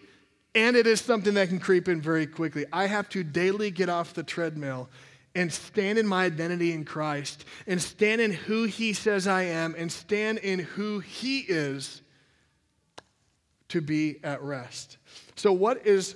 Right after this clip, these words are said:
Paul's response? 'Cause I want to learn from Paul on how he navigated this.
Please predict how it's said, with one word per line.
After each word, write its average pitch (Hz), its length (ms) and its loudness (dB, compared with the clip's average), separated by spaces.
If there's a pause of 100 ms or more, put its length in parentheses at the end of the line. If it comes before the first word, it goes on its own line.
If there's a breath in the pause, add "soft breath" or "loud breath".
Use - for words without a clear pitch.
(160)
Paul's 180 720 -2 (120)
response? 147 840 -6 (1040)
'Cause - 100 -12
I 175 40 2
want 214 140 2
to 208 40 4
learn 196 380 4
from 180 200 -6
Paul 147 560 -2 (1600)
on 156 120 -4
how 180 280 2
he 175 140 0
navigated 147 680 -4
this. 123 420 -12